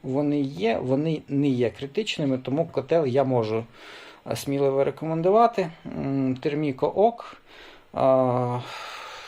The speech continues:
загальне враження від користування теж в мене приємні. Е, сподіваюсь, що мій відгук був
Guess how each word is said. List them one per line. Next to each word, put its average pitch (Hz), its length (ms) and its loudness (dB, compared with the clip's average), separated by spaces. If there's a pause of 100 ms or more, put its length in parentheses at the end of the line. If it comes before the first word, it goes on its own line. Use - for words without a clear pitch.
(1900)
загальне 139 500 2
враження 131 460 2
від 127 160 -2
користування 135 600 -2
теж - 380 -2 (120)
в 113 40 -10
мене 113 320 -4 (100)
приємні. 98 500 -4 (1000)
Е, 127 120 -2
сподіваюсь, 151 840 2
що - 460 0
мій 139 180 0
відгук 127 460 -2
був 127 400 0